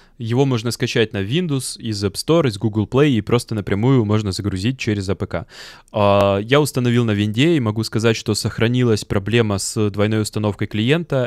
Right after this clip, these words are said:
Это когда вы запускаете загрузчик, а, он, указываете ему папку, ку-, куда установить, он создает просто по тому пути папку Тарисленда и закрывается. После этого просто запускаете его еще раз, э,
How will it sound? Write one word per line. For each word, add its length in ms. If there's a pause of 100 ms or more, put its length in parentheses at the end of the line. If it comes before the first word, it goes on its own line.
Это 180
когда 300
вы 320
запускаете 560
загрузчик, 600 (300)
а, 360
он, 640 (340)
указываете 640
ему 140
папку, 300
ку-, 220 (100)
куда 240
установить, 640
он 180
создает 500
просто 300
по 120
тому 200
пути 380
папку 360
Тарисленда 520
и 60
закрывается. 600 (320)
После 260
этого 200
просто 580
запускаете 540
его 160
еще 280
раз, 220 (300)
э, 40